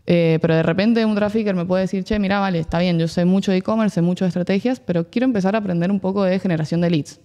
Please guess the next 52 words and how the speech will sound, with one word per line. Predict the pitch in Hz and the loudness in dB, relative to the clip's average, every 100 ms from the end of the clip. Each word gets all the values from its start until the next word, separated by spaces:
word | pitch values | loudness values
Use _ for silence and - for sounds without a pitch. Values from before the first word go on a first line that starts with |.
| - | -20
por | - | -10
ejemplo, | 175 - 151 | -4 0 0
otras | 76 160 - | 2 -2 -2
estructuras. | 139 - 156 - 151 - - - - _ _ _ | -4 -4 -2 -4 -4 -14 -20 -20 -20 _ _ _
"Bueno, | 226 269 262 | 0 2 2
dale, | 202 196 | 2 0
te | 247 180 | 0 0
doy | 160 175 | 0 0
un | 175 | 0
cliente | 180 175 170 | 0 -2 0
de | 170 | -2
generación | 170 170 180 | -2 -2 -2
de | 196 | 0
leads, | 220 269 - - | 0 -2 -6 -20
fíjate | - 151 156 165 | -8 -4 -2 0
cómo | 165 160 | 0 0
te | 160 | -2
va". | - - | -6 -4
Y | 175 | -2
así | 175 247 | 0 0
es | |
como | 285 269 | 2 0
que | 190 170 | 0 -2
está | 160 - | -4 -2
el, | 294 311 262 - _ - | 0 0 -2 -10 _ -20
está | 165 - 330 359 | -20 -6 -4 0
hecho | 285 277 330 | -2 -2 -4
para | 269 196 170 | -2 -2 -2
que | 170 | 0
vos | 170 247 254 - _ | 0 -2 -4 -16 _
hagas | 110 240 | -2 0
lo | 220 | 0
que | 170 | 0
a | |
vos | 165 180 | -4 -2
te | |
gusta | 180 175 - 339 370 | 0 0 -2 -4 -4
o | - 170 | -8 -4
puedas | 175 170 | 0 0
aprender, | 170 165 156 151 - - - _ | 0 2 2 2 -4 -20 -20 _
pero | - | 0
siempre | 156 185 208 | 2 2 2
y | |
todo | 202 220 | 2 0
con | 208 | 2
una | 170 | 2
metodología | 180 170 156 151 - 175 180 202 196 - | 2 2 2 0 0 0 2 0 -2 -4
que | 143 | -2
vas | 139 | 0
a | 151 | 0
ir | 156 156 | 0 0
siguiendo | 160 160 160 156 254 | 0 2 4 2 0